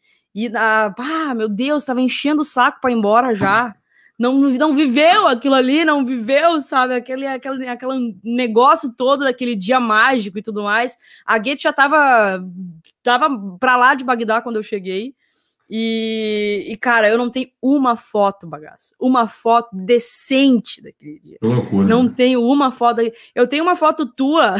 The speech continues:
Speaker 1: <laughs> a história da Keck virou de terror.
Speaker 2: <laughs> É, é.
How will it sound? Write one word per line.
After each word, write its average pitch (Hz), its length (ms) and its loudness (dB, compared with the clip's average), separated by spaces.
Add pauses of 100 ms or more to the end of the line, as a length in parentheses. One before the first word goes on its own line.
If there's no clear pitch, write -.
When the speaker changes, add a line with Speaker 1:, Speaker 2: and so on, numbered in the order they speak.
Speaker 1:
<laughs> - 20 -
a 294 100 2
história - 440 -2
da 233 140 -2
Keck 208 340 -6
virou 208 260 0
de 226 140 -6
terror. - 280 -6
Speaker 2:
<laughs> - 200 -8 (1300)
É, 123 320 2
é. 185 240 2